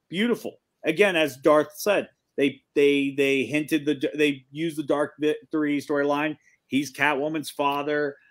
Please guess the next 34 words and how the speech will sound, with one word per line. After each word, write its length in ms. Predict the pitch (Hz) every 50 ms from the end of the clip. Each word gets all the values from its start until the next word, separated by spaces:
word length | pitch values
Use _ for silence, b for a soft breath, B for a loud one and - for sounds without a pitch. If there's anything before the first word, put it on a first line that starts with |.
| b b -
Um, 600 | 131 135 131 131 135 135 135 135 131 131 120 - _ _ _ _ _ _ _ _ _ _ _ 170
and 100 | 170 160
I, 60 | 151 143 123
and 120 | 160 165
I, 240 | 156 151 151 156 151 - 156
I 40 | 170
just 300 | 156 165 165 - - -
thought, 380 | 175 156 156 156 151 151 139 - - -
and, 200 | 185 180 175 180
and 240 | 165 156 180 175 180
I 100 | 175 170
loved 520 | 165 160 160 180 190 196 202 185 165 - - - _
the 100 | 165 165
one 260 | 156 143 147 165 170 165
thing 140 | 175 165
about 200 | 147 139 143 127
Falcone 440 | - 151 143 139 - - 147 139 131
I 80 | 123 123
absolutely 420 | 123 123 - - 135 131 123 127
loved 200 | 123 123 117 107 - _ _ _ _ _
is 200 | - 143 135 127
when 100 | 139 147
they 140 | 151 147 147
retold 680 | 127 123 143 175 185 185 180 - 160 160 165 165 143 135
the 60 | 135
small 420 | - - - 147 151 151 151 156
little 200 | 151 151 147 135
story 360 | - - - 160 143 143 139
from 140 | 120 135 127
Long 240 | 127 131 135 135 135
Halloween 560 | 135 131 131 131 131 135 139 131 131 123 123 - b b b b
where 120 | 131 131
Thomas 460 | - - 139 139 147 147 151 127 -
Wayne 480 | 131 135 135 131 131 127 127 123 117